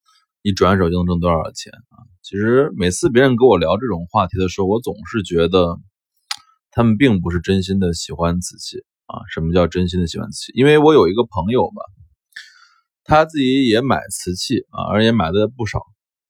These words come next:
但是他每次买瓷器之后，可能自己没留两三天就送到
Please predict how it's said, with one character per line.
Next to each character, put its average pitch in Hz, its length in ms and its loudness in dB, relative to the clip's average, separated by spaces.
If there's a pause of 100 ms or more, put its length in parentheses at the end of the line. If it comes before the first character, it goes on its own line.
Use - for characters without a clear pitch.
(140)
但 135 120 0
是 123 60 0
他 139 140 0
每 107 140 0
次 131 160 -4
买 85 200 -2
瓷 - 140 -20
器 110 140 -4
之 104 180 -2
后， 98 320 2
可 90 140 -14
能 107 600 -4
自 117 140 -6
己 87 260 2
没 98 180 2
留 131 120 8
两 90 180 2
三 92 200 -4
天 95 320 2
就 95 120 -2
送 98 160 -4
到 90 400 2